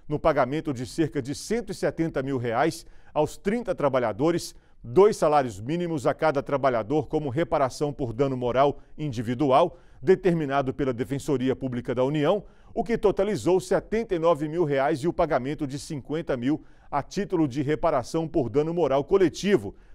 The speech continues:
determinado pelo Ministério Público do Trabalho.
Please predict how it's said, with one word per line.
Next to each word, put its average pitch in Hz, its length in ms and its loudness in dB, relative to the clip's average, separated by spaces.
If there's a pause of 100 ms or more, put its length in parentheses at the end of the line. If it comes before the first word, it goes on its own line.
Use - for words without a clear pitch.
determinado 156 880 2
pelo 147 460 0
Ministério 156 540 -2
Público 143 400 -4
do 139 100 -4
Trabalho. 117 520 0